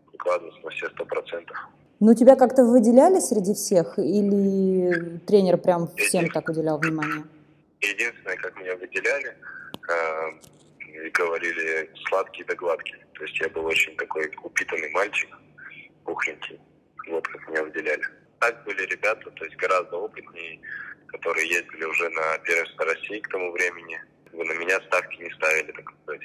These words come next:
Speaker 2: В одном из твоих интервью ты говорил, что каждому, ну, турниру, каждому бою сушишься около пяти-шести килограмм. Вот как происходит этот процесс?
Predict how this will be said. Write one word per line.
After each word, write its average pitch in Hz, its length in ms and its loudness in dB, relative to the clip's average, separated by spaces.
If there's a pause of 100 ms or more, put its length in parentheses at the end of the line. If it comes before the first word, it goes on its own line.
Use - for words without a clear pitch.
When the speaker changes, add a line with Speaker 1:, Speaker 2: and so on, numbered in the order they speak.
(360)
Speaker 2:
В 185 180 4
одном 214 640 8
из 196 380 0
твоих 202 280 2
интервью 208 380 0
ты 254 100 4
говорил, 196 420 4
что 190 720 2 (160)
каждому, 175 640 2
ну, 233 180 4
турниру, 220 540 4
каждому 170 520 -4
бою 233 340 2
сушишься 180 800 0 (140)
около 202 300 2
пяти-шести 214 600 -4
килограмм. 170 520 0 (800)
Вот 190 140 0
как 302 200 6
происходит 226 460 4
этот 190 240 -2
процесс? 185 500 -2